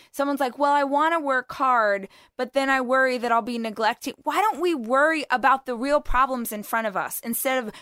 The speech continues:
making excuses so we don't even have to start? You can let other people tell you that women who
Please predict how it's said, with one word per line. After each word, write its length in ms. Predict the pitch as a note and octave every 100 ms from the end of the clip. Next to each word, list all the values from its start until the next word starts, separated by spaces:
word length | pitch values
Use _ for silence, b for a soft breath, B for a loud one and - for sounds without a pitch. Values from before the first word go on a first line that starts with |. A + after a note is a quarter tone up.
| -
making 460 | A3+ C4+ D4 D4+
excuses 580 | C4+ - - C#4 C4+ B3
so 160 | - A3
we 160 | G#3+
don't 200 | B3 A#3
even 180 | G#3+ G3+
have 240 | G3 F#3+ -
to 80 |
start? 360 | F3 - E3 - _ _ _ _ -
You 200 | G#3+ D#4
can 240 | G4 F4+
let 220 | D#4 D4+ -
other 260 | B3+ C#4
people 360 | C#4 C#4 B3+ C4
tell 280 | - A3 G#3+
you 400 | A3+ B3+ C#4+ D4+ B B -
that 400 | G3+ A#3 A3 - _ -
women 560 | F#3+ C4+ C#4 D4 C#4+
who 640 | C#4 B3+ - B3+ A#3 A#3